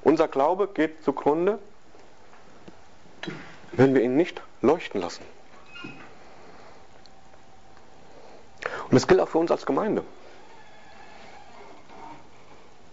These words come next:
Überall dort, wo eine Gemeinschaft von Glaubenden unter sich bleibt,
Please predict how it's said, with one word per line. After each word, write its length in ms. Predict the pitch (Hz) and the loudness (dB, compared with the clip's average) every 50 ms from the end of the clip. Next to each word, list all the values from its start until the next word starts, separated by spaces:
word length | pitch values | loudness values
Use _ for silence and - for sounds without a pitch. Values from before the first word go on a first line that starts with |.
| - - - - - - - - - - - - - - - - - - - - - - - - - - - - - - - - - - - | -10 -8 -8 -8 -12 -14 -16 -16 -16 -16 -16 -16 -16 -18 -18 -18 -18 -18 -18 -18 -18 -16 -16 -16 -16 -16 -16 -16 -16 -16 -16 -16 -14 -2 8
Überall 340 | - 175 190 214 196 185 175 | 8 10 10 10 6 6 4
dort, 300 | 143 135 131 120 101 - - - - - - - - - - - - - - - - - | 4 6 6 6 4 0 -6 -16 -16 -18 -16 -16 -16 -16 -16 -14 -14 -12 -10 -10 0 6
wo 80 | 110 110 | 6 6
eine 180 | 120 135 139 | 8 8 6
Gemeinschaft 540 | 135 139 131 143 180 226 226 - 214 202 - | 6 6 6 6 6 4 4 2 0 0 2
von 180 | - 170 160 151 | 0 0 0 2
Glaubenden 560 | - - 156 160 160 147 127 107 92 90 90 - - - - - - - - | 4 6 6 6 6 4 4 2 2 2 -2 -10 -16 -16 -16 -16 -12 0 4
unter 260 | - 165 170 160 143 | 4 6 6 4 2
sich 280 | - - 208 - - - | 2 2 -2 -2 -2 0
bleibt, 340 | - 90 87 80 - - | 2 2 2 2 -2 -10